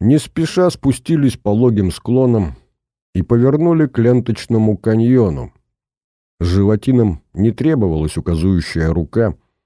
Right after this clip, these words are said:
Они и сами помнили дорогу к конюшне, где вдоволь кукурузы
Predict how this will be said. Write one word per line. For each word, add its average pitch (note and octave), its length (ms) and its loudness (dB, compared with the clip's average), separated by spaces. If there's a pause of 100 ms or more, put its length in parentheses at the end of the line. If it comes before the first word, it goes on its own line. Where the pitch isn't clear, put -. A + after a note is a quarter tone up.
(360)
Они C#3+ 240 0
и B2 40 0
сами C3 280 -2
помнили F#2+ 460 0
дорогу F2+ 600 -2
к - 160 -20
конюшне, E2+ 760 -2 (140)
где D2+ 240 -4
вдоволь F2 580 0
кукурузы G2+ 840 -2